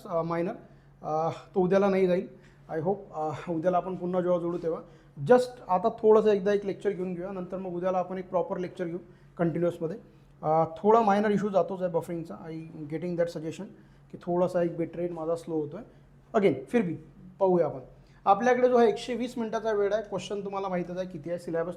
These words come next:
तुम्हाला सर्व माहिती आहे. आता फक्त प्रॉब्लेम काय जातोय, एक लक्षात घ्या.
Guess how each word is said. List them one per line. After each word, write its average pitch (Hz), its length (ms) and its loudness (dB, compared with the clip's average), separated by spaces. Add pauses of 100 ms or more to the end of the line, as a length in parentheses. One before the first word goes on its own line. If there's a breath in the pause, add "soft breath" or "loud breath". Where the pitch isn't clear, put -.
तुम्हाला 170 240 -6
सर्व 170 200 -4
माहिती 139 320 -10
आहे. - 80 -20 (520 soft breath)
आता 214 180 4
फक्त 220 260 2
प्रॉब्लेम 220 720 4
काय 247 220 2
जातोय, 208 280 -2 (200)
एक 208 160 -4
लक्षात 185 280 0
घ्या. 123 160 -10